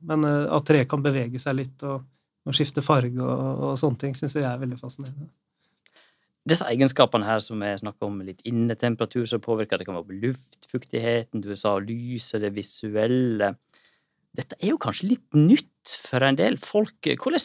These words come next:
Speaker 2: tror du, eh, vi fremover vil være bevisst på, altså, tenke på treegenskaper når en skal ta noen valg fremover?
Speaker 1: Jeg vet ikke. Altså, det, jeg s-, du ser jo at, eh,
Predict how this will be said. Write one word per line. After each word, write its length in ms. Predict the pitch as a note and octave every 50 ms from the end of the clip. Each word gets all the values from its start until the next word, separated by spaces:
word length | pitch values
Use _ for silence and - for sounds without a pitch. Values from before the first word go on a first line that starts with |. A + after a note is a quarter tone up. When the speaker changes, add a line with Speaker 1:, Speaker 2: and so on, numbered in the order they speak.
| - -
Speaker 2:
tror 200 | E3+ G#3+ C4 A#3
du, 60 | A#3 A3
eh, 540 | F#3+ F3 E3 D#3+ - D#3 D3+ D3+ D3 D3 D3+
vi 160 | D3+ - D#2 - -
fremover 640 | - - D#3+ F3 G#3 G#3+ G3 E3+ C3+ A#2 A#2 A2+ G#2+ A2+
vil 160 | A#2 A#2 A2+ A2+
være 200 | B2 A#2+ A#2+ A#2+
bevisst 680 | B2 B2+ C3 - G#3+ - - - - - - _ _ _
på, 140 | - B2 A2+ - - _ _ _ _ -
altså, 240 | B2+ B2+ D3+ B2 - - _ _ _ _ -
tenke 220 | - D3 - F3+ F3+
på 80 | - -
treegenskaper 1000 | - - A#2 A#2+ C3 C#3 - F3 F3+ F3+ B3+ A#3 - - - - - - - F#2+
når 80 | G#2 A2
en 100 | A2+ A2
skal 140 | - A#2+ -
ta 100 | D#3 E3
noen 200 | E3 C#3 D3 C#3+
valg 200 | G#3 G3+ - - - _ _ _
fremover? 240 | - B2+ A#2+ A2 - - - - _ _ _ _ _ _ _ _ _ _ _ _ - - _ _ _ _ _ _ _ - - _ _ _ _ _ _ _ _ _ -
Speaker 1:
Jeg 140 | D#3+ D#3+
vet 240 | D#3+ D#3+ C#3 C3 -
ikke. 140 | - - -
Altså, 160 | F3 - F#3 E3+
det, 140 | F3+ F#3+ -
jeg 140 | F#3 F3+ E3+
s-, 160 | - - -
du 160 | - E3+ E3
ser 320 | D#3 - - E3+ D#3+ D#3 F3
jo 80 | G3
at, 240 | F#3+ E3 D3+ - -
eh, 160 | F3 E3+ F3